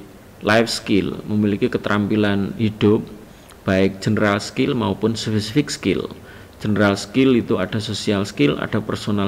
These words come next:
skill, ada academic skill. Makanya yang academic skill itu kan kece-, kecakapan memecahkan masalah secara arif, bijaksana, dan kreatif. Kecakapan mengidentifikasi variabel. Makanya di madrasah,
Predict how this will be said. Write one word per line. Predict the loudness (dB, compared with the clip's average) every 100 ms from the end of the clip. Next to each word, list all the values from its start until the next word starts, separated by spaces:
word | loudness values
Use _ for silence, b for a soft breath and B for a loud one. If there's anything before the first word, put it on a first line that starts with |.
| -2
skill, | 0 2 2
ada | -2 -4 -4
academic | -6 0 2 2
skill. | 0 0 2 2 -4 -10 B B B B -6
Makanya | -2 2 4
yang | 4 4 0 -4 -8
academic | -4 -2 0 0 0 -4 -12
skill | -12 2 6 6 6
itu | 2 2
kan | 0 -2 -4
kece-, | -4 -4 -6 -8 -4
kecakapan | 2 2 2 0 0 0
memecahkan | 0 0 0 0
masalah | 0 -2 -2 -2 -2
secara | -2 -2 0 0
arif, | 4 4 4 -2 -4
bijaksana, | -2 -2 -2 -4 -2
dan | -2 -4
kreatif. | -4 -6 -6 -10 -12 -20 B B B B -12
Kecakapan | -6 -2 -2 -2 0
mengidentifikasi | 0 0 0 -2 -2 -4 -4 -6 -6
variabel. | -4 -2 -2 -2 -2
Makanya | -4 -4 -4 0
di | 0
madrasah, | 0 -2 -4 -4 0 0